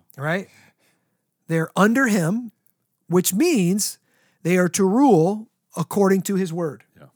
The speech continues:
Speaker 1: If they're going to be a legitimate governing authority, they are to rule under, under his authority, under his word, by his word, okay? Over the people, that means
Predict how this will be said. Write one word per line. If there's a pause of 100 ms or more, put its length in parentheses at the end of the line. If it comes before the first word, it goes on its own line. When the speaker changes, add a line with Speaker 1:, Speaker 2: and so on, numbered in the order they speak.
(1040)
Speaker 1:
If
they're
going
to
be
a
legitimate (600)
governing
authority, (340)
they
are
to
rule (460)
under, (360)
under
his (140)
authority,
under
his
word,
by
his
word, (400)
okay? (1040)
Over
the
people,
that
means